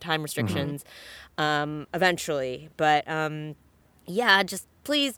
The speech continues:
Speaker 1: check it out. And, uh, Jen is, it was, you know, she's an incredible artist, an incredible cinematographer, but now,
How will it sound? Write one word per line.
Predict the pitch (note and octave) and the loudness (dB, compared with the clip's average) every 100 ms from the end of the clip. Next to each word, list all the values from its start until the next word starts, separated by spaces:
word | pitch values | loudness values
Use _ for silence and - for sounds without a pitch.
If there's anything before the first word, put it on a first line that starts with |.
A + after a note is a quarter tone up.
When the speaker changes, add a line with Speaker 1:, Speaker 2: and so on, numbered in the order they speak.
| _ | _
Speaker 1:
check | - A#3 | -4 2
it | |
out. | B3+ D4+ C#4+ C#4 - | 6 8 8 8 6
And, | G#3+ G3+ G3+ G3+ G3 - - - _ | 4 4 4 0 -4 -10 -20 -20 _
uh, | F#3+ G3 G3 G3 F#3+ F#3+ - | 8 10 10 10 8 6 -4
Jen | F#3+ G3+ A#3 A#3 A#3 A#3 A3+ | -12 -6 0 2 2 0 -2
is, | F#3+ F#3 F3 - _ _ | 0 0 -2 -10 _ _
it | G3 F#3+ | -8 -4
was, | E3+ E3 D#3 - - | 0 0 0 -6 -6
you | F#3+ | -6
know, | D3+ | -4
she's | - F3 E3 - - - | -4 -4 -4 -8 -12 -10
an | D#3 | -8
incredible | D#3 D#3 D#3 | -6 -4 0
artist, | F#3 F#3+ F#3 - - | 2 4 4 2 -6
an | D#3+ | -6
incredible | D#3 D#3+ D3+ | -4 -4 -4
cinematographer, | D3+ D3+ D3 F#3 F#3 F3 E3 D#3 | -6 -8 -2 2 2 2 -2 -2
but | |
now, | D3 E3+ E3+ E3 D#3 | 0 2 4 2 0